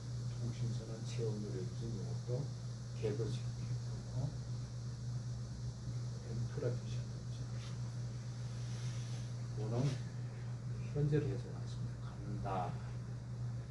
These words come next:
일본에 이래야 되죠. 일본에. 또 에에 해당되는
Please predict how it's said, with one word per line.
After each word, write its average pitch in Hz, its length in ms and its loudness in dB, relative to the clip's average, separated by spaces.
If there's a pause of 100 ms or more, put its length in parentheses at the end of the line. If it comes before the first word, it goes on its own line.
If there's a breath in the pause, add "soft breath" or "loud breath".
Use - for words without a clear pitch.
(340)
일본에 120 760 2
이래야 143 300 10
되죠. - 200 0 (180)
일본에. - 1700 0 (420)
또 123 300 2
에에 131 280 4
해당되는 104 680 -2